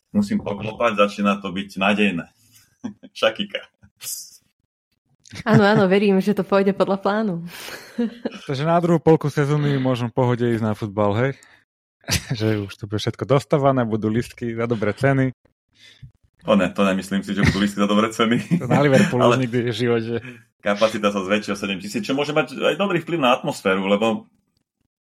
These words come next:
Speaker 1: nepáčila sa mi napríklad v poslednej-, posledných zápasoch tá atmosféra na štadióne, dosť ticho. Dosť ticho je na tých zápasoch. Takže verím, že je to tým, že tá tribúna je iba polovičná na, na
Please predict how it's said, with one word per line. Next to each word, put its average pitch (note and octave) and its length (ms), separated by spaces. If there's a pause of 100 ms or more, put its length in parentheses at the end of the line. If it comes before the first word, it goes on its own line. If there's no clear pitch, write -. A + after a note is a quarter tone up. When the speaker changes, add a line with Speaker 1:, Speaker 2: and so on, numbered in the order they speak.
(220)
Speaker 1:
nepáčila - 420
sa G2+ 140
mi G2+ 80
napríklad G2+ 260
v - 80
poslednej-, G2 400
posledných F#2+ 400
zápasoch F#2+ 380
tá F2+ 160
atmosféra F2+ 320
na F2 60
štadióne, F#2 280
dosť G#2+ 240
ticho. G#2 260 (1000)
Dosť G2+ 240
ticho - 180
je F2 80
na D#2+ 80
tých D2+ 140
zápasoch. D#2+ 480 (500)
Takže E2 540
verím, F2 320
že F2 160 (160)
je F2 80
to - 160
tým, F2+ 200
že F2 200
tá E2+ 80
tribúna F2 400
je E2+ 80
iba F2 80
polovičná F2 480
na, D#2 220
na D#2 120